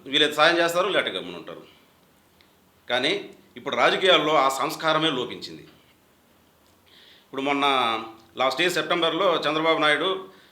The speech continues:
స్కిల్ స్కామ్‌లో అరెస్ట్ అయ్యాడు. ఆయన అరెస్ట్ అయినప్పుడు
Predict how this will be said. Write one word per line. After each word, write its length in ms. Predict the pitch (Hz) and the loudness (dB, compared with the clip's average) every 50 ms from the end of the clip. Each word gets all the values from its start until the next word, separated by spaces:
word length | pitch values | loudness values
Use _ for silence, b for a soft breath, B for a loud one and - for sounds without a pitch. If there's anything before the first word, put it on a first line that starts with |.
| B B _ _ - | B B _ _ -16
స్కిల్ 240 | - - 185 220 220 | -12 -6 -4 -4 -4
స్కామ్‌లో 380 | - - 180 170 160 160 208 | 0 2 4 4 4 4 4
అరెస్ట్ 260 | 175 143 - - - | 4 2 2 0 -2
అయ్యాడు. 260 | 123 107 92 85 - - - b b b b b b _ _ _ _ _ _ _ _ _ _ _ _ _ _ _ _ _ _ _ _ _ - - | -2 -2 -2 -4 -8 -14 -20 b b b b b b _ _ _ _ _ _ _ _ _ _ _ _ _ _ _ _ _ _ _ _ _ -8 -4
ఆయన 140 | 139 151 - | -2 0 2
అరెస్ట్ 260 | 143 160 175 - 202 | 2 0 0 2 2
అయినప్పుడు 600 | 202 185 165 160 143 120 127 151 185 190 - | 4 4 2 0 -2 -4 -4 -4 -4 -4 -8